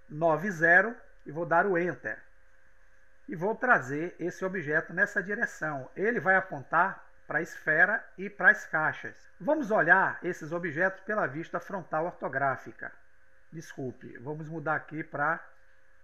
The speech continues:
a vista, que é a vista right ortográfica. Eu vou arrastar a mãozinha e nós temos o quê? Nós temos o ventilador, que é o vento, o objeto, que nós vamos aplicar o reed body,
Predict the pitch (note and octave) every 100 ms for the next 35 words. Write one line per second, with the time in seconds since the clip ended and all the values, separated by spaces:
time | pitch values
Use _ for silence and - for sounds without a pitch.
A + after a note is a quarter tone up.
0 | - - - C3 C3 F#3+ - - - -
1 | - - E3 D3+ D3+ E3+ - D#3+ D3+ E3
2 | E3 - - F3 - D3 B2+ A2+ - A#2+
3 | - - - - - - - - - D3+
4 | F#3 A3 B3 - F3+ D#3+ A3 D#3 D3 E3+
5 | F#3 A#3 - - - - - - - -
6 | - - - - E3+ A3+ - - A3 G#3
7 | A#3+ - D3+ A#2 C#3+ C#3+ - C#3+ C3+ B2
8 | - - D#3 C3 C3 - C3+ F#3+ D#3+ F3
9 | A3+ - - - B2+ E3 C3+ F3+ A3+ -
10 | - - - - - - - E3+ F#3 F#3
11 | C#3+ E3 G3 - - - - - - -
12 | E3+ D3+ C#3 E3 C#3+ F3+ D#3+ D#3 D#3 C3
13 | A#2+ B2+ C#3+ C#3+ C#3+ F3